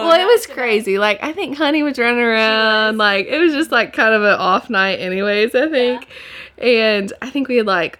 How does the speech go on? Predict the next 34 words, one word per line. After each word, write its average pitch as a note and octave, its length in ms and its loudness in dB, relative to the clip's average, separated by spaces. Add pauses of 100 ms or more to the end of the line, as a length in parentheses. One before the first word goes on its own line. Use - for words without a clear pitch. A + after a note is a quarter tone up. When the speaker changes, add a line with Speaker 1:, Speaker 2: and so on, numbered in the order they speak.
(100)
Speaker 1:
already A#3+ 280 0
eaten A3+ 280 -2
dinner. G3+ 240 0
We G3+ 80 2
were G#3 100 2
like, - 120 0
it C#4 60 2
was D4 100 -4
like, D4+ 260 -4
we C#4+ 120 -2
were C4+ 100 -2
gonna C4+ 280 0
wrap A#3+ 280 0
it F3+ 120 -4
up. F3+ 240 0
And G3+ 80 -2
I G#3+ 80 2
had, B3 160 -4
like, F#3+ 220 0
been A3 240 0
nervous G3+ 420 -2
to G3 120 -4
do F#3 100 -2
it. G3 220 0
So G3+ 100 -6
I F3+ 60 -2
was, F#3 160 -4
like, E3+ 360 -6
pushing A#3 300 -6
it G3+ 60 -4
off F#3+ 260 -2
a A3 40 -10
little A3 200 -6
bit. A3+ 220 -4